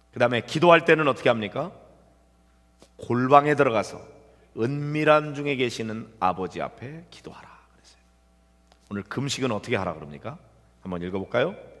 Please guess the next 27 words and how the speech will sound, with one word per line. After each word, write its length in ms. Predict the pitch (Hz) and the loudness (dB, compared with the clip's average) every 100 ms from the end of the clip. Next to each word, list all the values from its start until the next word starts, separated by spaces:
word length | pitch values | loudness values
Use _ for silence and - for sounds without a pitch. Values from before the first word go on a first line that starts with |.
| - | -20
십육 480 | - 131 120 113 - | -14 -8 -6 -8 -2
절부터 800 | 135 123 117 143 185 - - - | 0 0 -2 -2 -2 -6 -20 -20
십팔 400 | - - - 120 | -20 -10 -6 -4
절입니다. 400 | - 90 73 - - - | -4 -8 -10 -18 -20 -20
시작. 640 | - - 104 170 - - - _ - | -16 -6 -4 -4 -8 -20 -20 _ -10
"금식할 580 | 123 139 143 - 170 160 | -6 -4 -4 2 2 6
때 560 | 139 107 85 76 - - - - | 6 6 0 -8 -16 -20 -20 -6
너희는 480 | 107 117 127 123 98 | 0 0 0 -2 2
외식하는 480 | 131 - - 156 151 | 2 2 -2 0 4
자들과 380 | 147 147 139 | 4 4 6
같이 440 | 127 120 - 180 - - | 4 4 0 -4 -6 -10
슬픈 480 | - 135 - 131 | -6 -6 -6 -8
기색을 360 | 117 101 107 147 | -6 -6 -2 -2
보이지 320 | - 110 101 | 0 -4 -2
말라. 440 | 104 85 76 64 - - - - | -2 -4 -6 -10 -16 -20 -20 -14
그들은 380 | - 156 165 175 | -2 2 4 2
금식하는 680 | - 147 160 147 151 160 151 | 0 0 0 0 2 2 2
것을 340 | 131 117 143 | 0 0 -2
사람에게 760 | 127 - 113 127 147 175 214 226 | -4 0 6 8 8 6 6 4
보이려고 720 | 131 104 92 82 92 156 - - - | 2 -2 -2 -4 -6 -6 -10 -20 -10
얼굴을 440 | 98 92 95 110 127 | -4 -2 -2 -4 -4
흉하게 480 | - - 160 139 160 | -6 -4 -2 2 0
하느니라. 360 | 107 80 71 - - - - | 0 -8 -12 -16 -20 -20 -6
내가 240 | 110 120 120 | 2 4 4
진실로 520 | - 139 127 175 180 | 2 -2 2 2 4
너에게 320 | 160 143 147 | 6 6 6
이르노니 680 | 120 104 95 110 98 - | 4 -2 -4 -2 -4 -8